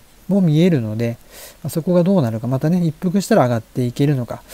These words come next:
ちょっと山登りじゃないですけども、まあ、そんなような状況に今なってきてるかなと思っています。アイオーエスイーも、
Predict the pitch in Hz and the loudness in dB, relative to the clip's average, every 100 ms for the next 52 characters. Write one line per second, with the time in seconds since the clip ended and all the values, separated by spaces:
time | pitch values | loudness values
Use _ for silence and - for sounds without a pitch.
0 | - 190 151 139 170 202 165 120 120 117 | -6 0 2 4 6 6 4 2 0 -2
1 | 113 107 - 117 120 120 - - - - | -2 -6 -10 -8 -6 -6 -8 -20 -20 -10
2 | 147 180 185 196 131 110 110 104 110 113 | -4 0 2 2 0 -2 -6 -6 -6 -2
3 | 131 143 127 110 117 - 107 - 120 120 | -2 0 -2 -4 -6 -8 -14 -12 -12 -6
4 | 175 208 151 120 113 113 - - 110 - | -2 -2 -2 -6 -6 -8 -14 -16 -16 -12
5 | 143 156 175 160 220 175 | -4 0 0 2 2 2